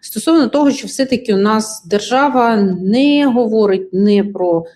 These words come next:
часткову демобілізацію, не про мобілізацію, не про, а, всі проблеми, які є, е, зараз з С З Ч, з переводами, з,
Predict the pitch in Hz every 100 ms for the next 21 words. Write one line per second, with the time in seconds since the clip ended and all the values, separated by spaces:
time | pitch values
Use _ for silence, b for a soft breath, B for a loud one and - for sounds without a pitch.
0 | B B _ - 254 254 349 339 320 233
1 | 262 254 220 233 233 202 214 208 208 -
2 | 190 196 208 202 208 180 170 160 175 277
3 | 294 311 285 247 233 226 220 214 - -
4 | 190 190 196 214 196 - 185 185 175 -
5 | B B B - 196 190 190 - 277 277
6 | 233 185 233 220 190 190 185 196 - 196
7 | 180 165 180 180 170 156 156 - 175 170
8 | 165 160 160 175 165 160 - - 165 160
9 | 160 B B - - 320 262 262 - -
10 | - 233 233 214 - - 262 262 202 185
11 | 233 220 208 180 180 180 175 175 175